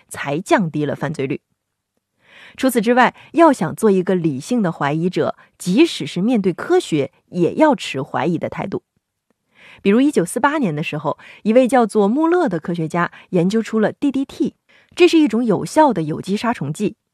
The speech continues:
D D T投入使用之后，全世界的粮食产量都大幅度增长。除此之外，用D D T制成的灭蚊药能有效杀死蚊子，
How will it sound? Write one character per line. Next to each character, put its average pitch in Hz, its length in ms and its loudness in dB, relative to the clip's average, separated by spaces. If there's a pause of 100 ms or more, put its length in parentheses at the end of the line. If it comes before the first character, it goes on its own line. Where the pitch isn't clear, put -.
(400)
D 330 100 6
D 339 100 8
T 330 160 2
投 185 220 -2
入 233 140 0
使 - 160 -6
用 151 120 -4
之 214 140 -4
后， 220 180 0
全 165 240 -2
世 269 140 -4
界 285 160 -2
的 180 100 -2
粮 147 360 -2
食 - 120 -8
产 - 280 -14
量 170 200 -2
都 160 120 -4
大 - 140 -4
幅 151 280 -10
度 151 100 -4
增 180 220 -2
长。 180 220 -2 (360)
除 - 120 2
此 202 140 2
之 185 120 0
外， 185 200 4 (120)
用 220 180 6
D 247 120 0
D 233 100 0
T 247 180 -2
制 208 180 -4
成 160 200 -4
的 180 80 -2
灭 214 200 2
蚊 165 180 0
药 233 340 2
能 175 180 2
有 170 180 0
效 208 220 2
杀 185 200 -2
死 160 160 -6
蚊 143 240 -4
子， 196 180 -2